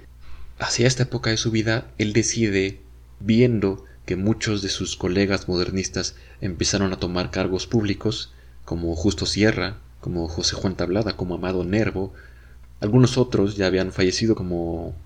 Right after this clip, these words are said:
Bernardo Couto, como Julio Ruelas, en escultura este otro autor que es muy famoso por,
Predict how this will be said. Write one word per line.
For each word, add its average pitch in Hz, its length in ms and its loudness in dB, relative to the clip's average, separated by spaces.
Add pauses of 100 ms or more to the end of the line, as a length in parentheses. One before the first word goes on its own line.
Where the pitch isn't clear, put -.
(140)
Bernardo 98 380 4
Couto, 113 320 4
como 87 200 0
Julio 101 320 4
Ruelas, 104 520 2 (280)
en 92 120 -2
escultura 90 680 2
este 87 440 2
otro 87 180 2
autor 87 380 0
que - 80 -4
es 87 80 -2
muy 87 80 -4
famoso 87 500 -6
por, - 280 -8